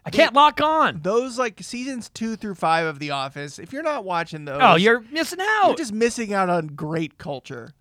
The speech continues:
Speaker 2: I
Speaker 1: Uh,
Speaker 2: don't watch, I actually didn't watch The Office. Okay, fine.
Speaker 1: I, you're missing out on a global conversation here.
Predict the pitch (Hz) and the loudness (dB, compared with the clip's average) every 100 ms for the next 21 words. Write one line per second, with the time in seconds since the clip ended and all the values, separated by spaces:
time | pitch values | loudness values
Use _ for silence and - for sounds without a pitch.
0 | _ 185 180 220 185 190 - 170 185 180 | _ 2 4 2 -2 -4 -4 -6 -4 -6
1 | 185 202 160 139 131 143 135 120 - - | -6 -8 -8 -8 -10 -10 -10 -10 -14 -12
2 | 220 196 160 147 - _ _ _ - 180 | -6 -4 -2 -6 -10 _ _ _ -8 -2
3 | 175 139 - _ _ _ - _ - 165 | -2 -4 -8 _ _ _ -20 _ 2 4
4 | 170 180 175 214 - 202 220 214 175 160 | 4 4 4 2 0 4 6 6 4 0
5 | 156 165 214 190 180 175 190 190 175 233 | 4 8 8 6 2 0 -2 -2 -4 -4
6 | 196 160 120 85 | -4 -8 -10 -14